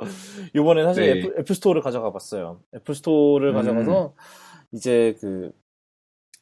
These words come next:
Speaker 1: 처음 어떻게 하나, 일단 어떻게 하나 보려고, 와, 워낙 뭐죠,
Speaker 2: 네.
Speaker 1: 마-, 말도 많았고 이랬던 주제니까, 그래서 뭐 어떻게 하나 보려고 이제 가져가서 이제 얘기를 했어요. 뭐, 이 문제가 있는데
Speaker 2: 네네.
Speaker 1: 어쩌고. 근데 이제,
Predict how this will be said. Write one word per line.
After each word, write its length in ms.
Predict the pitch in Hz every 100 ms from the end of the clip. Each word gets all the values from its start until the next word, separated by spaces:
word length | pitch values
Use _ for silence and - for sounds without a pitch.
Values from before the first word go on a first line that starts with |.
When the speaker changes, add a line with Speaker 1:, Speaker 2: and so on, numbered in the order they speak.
| _ _ _ _ _
Speaker 1:
처음 220 | - 330
어떻게 280 | 127 139 226
하나, 360 | 220 190 180 156 - -
일단 260 | 127 180
어떻게 260 | - - 262
하나 160 | 247 196
보려고, 800 | 127 139 123 117 113 107 107 117
와, 120 | 120 117
워낙 300 | 139 208 156
뭐죠, 180 | 120 127
Speaker 2:
네. 320 | 110 92 85
Speaker 1:
마-, 80 | 123
말도 140 | 135
많았고 340 | 117 117 - 110
이랬던 720 | 110 110 123 113 104 104 104 -
주제니까, 460 | - 139 120 107
그래서 220 | 107 107
뭐 220 | 104 113 123
어떻게 280 | 120 - 233
하나 200 | 208 185
보려고 440 | 139 131 135 214
이제 440 | 190 143 131 117 117 - 143
가져가서 680 | - 139 131 123 110 180 175
이제 100 | 120
얘기를 180 | 101 135
했어요. 320 | - 156 95
뭐, 220 | 98 98 104 104
이 20 | 98
문제가 340 | 101 101 107
있는데 400 | 80 104 101 110
Speaker 2:
네네. 220 | 95 92 82
Speaker 1:
어쩌고. 440 | 92 92 98 92
근데 320 | 107 101 98
이제, 280 | 92 92 92